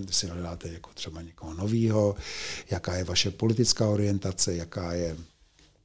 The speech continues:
eh, jak, eh, jaká je třeba vaše náboženská orientace, takové ty věci, které jdou jako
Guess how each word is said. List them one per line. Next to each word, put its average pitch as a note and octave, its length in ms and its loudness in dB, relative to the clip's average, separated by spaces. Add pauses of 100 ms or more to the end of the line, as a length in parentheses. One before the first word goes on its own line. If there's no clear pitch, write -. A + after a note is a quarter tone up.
(300)
eh, F#2 220 0
jak, F2 280 -2
eh, F2+ 220 -4
jaká F#2 500 -2
je E2+ 120 -4
třeba F2 260 0
vaše F2 220 -2
náboženská G#2+ 720 4
orientace, F#2+ 420 2
takové G#2+ 320 4
ty A2 140 6
věci, G2+ 360 6 (340)
které G2+ 300 2
jdou G#2 260 6
jako G2 400 4